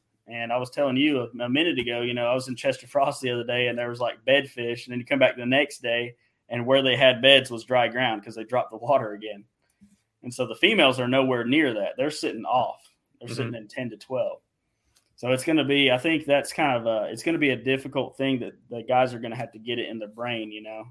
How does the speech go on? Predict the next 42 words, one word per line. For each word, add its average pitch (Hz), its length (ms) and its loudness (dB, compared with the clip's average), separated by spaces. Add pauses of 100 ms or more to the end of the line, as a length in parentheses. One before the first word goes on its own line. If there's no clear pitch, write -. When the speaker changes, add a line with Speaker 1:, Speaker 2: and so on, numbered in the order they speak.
(180)
Speaker 1:
like, 101 240 -14 (500)
get 131 160 0
in 123 80 -2
that 113 160 -2
mindset 120 600 -2
of 107 300 -6 (300)
where 135 500 2
are 120 160 2
the 110 100 -8
females 110 560 -4
right 107 200 -4
now? 110 340 -12
Because 123 420 -6 (140)
just 156 240 4
going 147 260 6
in 139 140 4
there 127 400 2 (460)
and 127 140 -4
pulling 151 240 4
into 135 260 2
an 127 100 2
area 127 260 4
and 117 120 -2
catching 123 340 0
forty 123 280 -2
fish 123 340 -2
on 120 120 -4
a - 20 -10
shaky 131 380 -4
head 131 460 0
is 117 160 -14
not 120 160 -2
gonna 113 120 -8
help 113 280 -6
you 98 140 -20 (680)
when 123 160 -8
the 110 80 -8
females 123 440 0
are 113 60 -8
sitting, 110 480 -10
you 120 100 -10
know, 107 200 -6